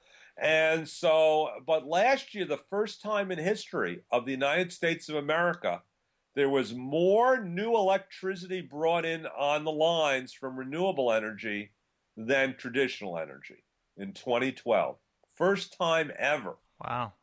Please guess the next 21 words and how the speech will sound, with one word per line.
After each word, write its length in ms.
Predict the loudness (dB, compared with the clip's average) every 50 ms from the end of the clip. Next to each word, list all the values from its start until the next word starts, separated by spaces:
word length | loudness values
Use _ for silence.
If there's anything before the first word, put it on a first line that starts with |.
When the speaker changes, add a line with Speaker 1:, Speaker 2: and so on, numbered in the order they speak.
| _ -4
Speaker 1:
And 380 | 0 2 2 2 2 0 -2 -8
so 580 | -14 -4 0 2 4 6 6 4 2 0 -4 -2
that's, 520 | -2 0 2 2 2 0 -2 -4 -6 -12 -10 -4
and 260 | -4 -2 -2 -4 -2
by 220 | 0 2 2 2 2
the 100 | 0 -2
way, 440 | -2 0 2 2 2 0 -2 -6 -12 _ _ _ _ _ _ -4
private 400 | 0 2 2 2 2 0 -2 -4
sector 400 | -4 -2 0 -2 0 -2 -6 -10
investment 520 | -8 -4 0 0 0 0 -2 -6 -12 -12 -10
renewables 680 | -10 -8 -6 -4 -4 -2 -2 0 0 -2 -2 -4 -6 -2
topped 360 | 0 2 2 2 2 0 -4 _ _ _ _ _ _ _ _ _ _
in 180 | -6 -6 -6 -6
twenty 320 | -6 -4 -2 0 0 0
twelve, 420 | -4 -4 0 2 4 4 2 2 -2
two 200 | -6 -4 -2 0
hundred 180 | 0 2 0 -2
and 120 | -2 -4 -6
sixty-nine 840 | -6 -6 -6 -6 -6 -6 -4 0 2 2 2 2 2 0 -4 -6 -6 -2
billion 440 | 0 2 2 2 2 -2 -2 -2
dollars. 720 | 0 2 2 4 4 2 2 0 -2 -6 -12 -18 -20 -20